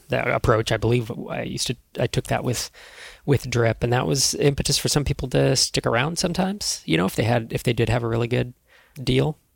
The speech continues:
And so, yeah, as you said, churn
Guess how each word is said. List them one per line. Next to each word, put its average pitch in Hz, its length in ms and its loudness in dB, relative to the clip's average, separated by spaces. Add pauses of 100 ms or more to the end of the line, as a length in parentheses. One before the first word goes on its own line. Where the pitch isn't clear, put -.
And 110 140 -8
so, 107 380 -4 (580)
yeah, 185 120 4
as 151 160 4
you 139 60 4
said, 120 340 4
churn 120 440 2